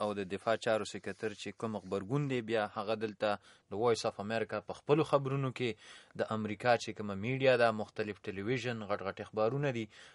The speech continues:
هم دغه ما وکتل. اولنې به زه دا ووایم چې د امریکا صدر باراک اوباما دا په سختو ټکو کې غندلې دي او ډېر د خفګان اظهار یې کړی دی.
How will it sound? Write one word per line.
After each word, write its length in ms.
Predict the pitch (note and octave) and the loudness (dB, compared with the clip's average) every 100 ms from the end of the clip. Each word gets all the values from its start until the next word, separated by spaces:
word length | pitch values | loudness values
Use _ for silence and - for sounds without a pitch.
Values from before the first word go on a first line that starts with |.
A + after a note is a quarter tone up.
| - - | -10 0
هم 240 | D#3 C3 | 0 4
دغه 280 | B2+ C#3 C3 | 6 8 8
ما 200 | B2+ B2+ | 8 6
وکتل. 480 | C3+ D3 E3 E3 D#3 - - - | 6 4 2 4 2 -2 -20 -2
اولنې 680 | A#2+ C3 D3 D#3 F3+ D3 - | 6 8 8 8 6 4 4
به 80 | A#2 | 0
زه 120 | B2 | 2
دا 140 | C3+ C#3+ | 8 8
ووایم 340 | D3 C#3 C3 | 8 6 4
چې 360 | A#2 - A2 G#2+ G2+ | 2 2 2 2 0
د 100 | G#2+ - A2+ | -2 -2 -4
امریکا 340 | A2 - C3 | -4 0 0
صدر 320 | - C#3+ B2 | 0 -2 -2
باراک 320 | G#2 G#2 G2 - | 2 4 2 0
اوباما 420 | G2+ A#2 A2+ G#2 | -2 0 0 -2
دا 160 | G2+ G#2+ | 0 -2
په 120 | G2+ | -4
سختو 360 | - D#3 - | -8 -10 -10
ټکو 280 | G#2+ C3+ A#2 G2 | -6 -6 -6 -8
کې 80 | F#2 | -4
غندلې 380 | G2 F#2+ F#2+ F2+ | -4 -2 -2 -2
دي 140 | E2 D#2 - - _ - | -6 -12 -20 -20 _ -2
او 160 | G#2+ | -2
ډېر 280 | G2 C3 C#3 B2 | 2 4 4 4
د 120 | G#2+ | -2
خفګان 600 | - G#2+ - - C#3 A#2 A2+ - _ | -2 -6 -4 0 2 2 -2 -14 _
اظهار 400 | G2 F#2 G#2+ D3 | -8 -2 8 8
یې 100 | A2+ F2 | 8 2
کړی 180 | G#2 F2+ | -2 -2
دی. 80 | E2+ | -4